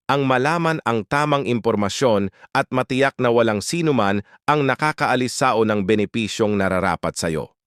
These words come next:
Sa wakas, matatanggal na ang kalituhan sa mga bagong patakaran at makikita mo kung paano ma-maximize ang iyong pensyon at extra benefits.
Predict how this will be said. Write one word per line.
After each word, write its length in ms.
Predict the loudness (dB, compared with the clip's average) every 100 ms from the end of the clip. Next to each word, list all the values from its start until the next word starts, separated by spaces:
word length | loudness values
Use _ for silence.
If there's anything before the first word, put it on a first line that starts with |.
| _
Sa 240 | -2 0
wakas, 480 | 0 0 -2 -4 -6
matatanggal 720 | -4 -2 0 0 0 0 2
na 160 | 0 0
ang 80 | -2
kalituhan 720 | -2 -2 0 0 2 0 -2
sa 160 | -2
mga 160 | 0 0
bagong 400 | 0 0 0 -2
patakaran 640 | -2 -2 0 0 0 -2 -6 -12 -6 -6
at 100 | -2
makikita 560 | -2 -2 -4 -4 -2 0
mo 160 | 0
kung 160 | 0 0
paano 480 | 0 0 0 0 2
ma-maximize 800 | 2 0 -2 -4 -2 0 0 0
ang 160 | -2
iyong 240 | 0 -2 0
pensyon 480 | -2 -2 -2 0 0
at 160 | -2 -4
extra 320 | -4 -4 -4
benefits. 800 | 0 0 -2 -4 -10 -10 -12 -12